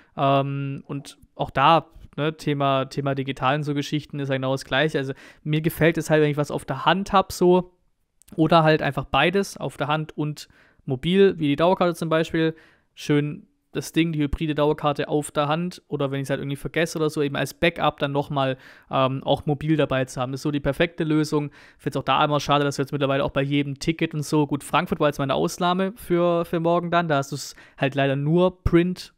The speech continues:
bekommen, nur als richtiger Papierdruck, richtig schön gedruckt, aber auch halt eine richtige Karte so,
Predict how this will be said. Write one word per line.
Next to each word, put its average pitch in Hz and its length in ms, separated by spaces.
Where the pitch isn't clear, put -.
bekommen, 175 440
nur 156 140
als 156 180
richtiger 160 320
Papierdruck, 175 760
richtig 160 220
schön 165 160
gedruckt, 170 340
aber 160 200
auch 156 260
halt 143 140
eine 139 80
richtige 151 260
Karte 165 380
so, 160 240